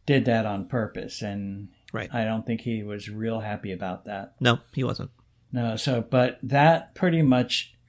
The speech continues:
Speaker 1: gets us through to the, about the end of the, uh, episode, except for, uh, we know Fisk came out, and he's having this, uh, charity gala.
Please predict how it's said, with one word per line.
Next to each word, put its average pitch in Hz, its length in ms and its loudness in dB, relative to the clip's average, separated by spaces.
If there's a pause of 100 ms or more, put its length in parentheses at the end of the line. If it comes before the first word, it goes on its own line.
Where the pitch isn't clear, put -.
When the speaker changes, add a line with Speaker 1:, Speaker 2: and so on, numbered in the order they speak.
(140)
Speaker 1:
gets - 540 -4
us 123 260 -2
through 131 460 2
to 123 180 -2
the, 110 120 -6
about 131 340 2
the 107 160 -2
end 101 340 -6 (920)
of 113 320 0
the, 104 420 -4 (240)
uh, 98 460 -4
episode, 104 680 -4 (420)
except 135 560 0
for, 120 520 0
uh, 110 340 0 (800)
we 123 140 4
know 135 160 8
Fisk 156 360 4
came 151 280 6
out, 104 300 -2 (240)
and 117 560 2 (640)
he's 127 360 2
having 139 360 4
this, 117 400 -2 (600)
uh, 113 240 0
charity 113 800 2 (640)
gala. 98 500 0